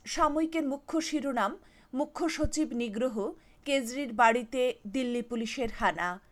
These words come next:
যুগশঙ্খ প্রধান শিরোনামে লিখেছে, "এনআরসির চক্করে অনিশ্চয়তায় পঞ্চায়েত ভোট, পঞ্চায়েত নথি পরীক্ষা এক এপ্রিল থেকে, সেবা কেন্দ্রে ডাকা হবে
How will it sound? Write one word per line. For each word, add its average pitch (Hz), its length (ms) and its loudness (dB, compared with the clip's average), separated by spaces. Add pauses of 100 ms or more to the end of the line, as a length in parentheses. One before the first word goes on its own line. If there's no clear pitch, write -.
(420)
যুগশঙ্খ 359 580 0
প্রধান 320 680 0
শিরোনামে 285 540 -2
লিখেছে, 269 600 -4 (300)
"এনআরসির 302 640 2
চক্করে 233 520 0
অনিশ্চয়তায় 262 960 2 (140)
পঞ্চায়েত 226 520 2 (120)
ভোট, 208 360 -2 (380)
পঞ্চায়েত 302 560 8
নথি 302 320 0
পরীক্ষা 277 640 2 (180)
এক 262 440 4 (180)
এপ্রিল 240 420 -2
থেকে, 226 480 -4 (380)
সেবা 302 380 6
কেন্দ্রে 302 400 2
ডাকা 247 280 6
হবে 269 460 0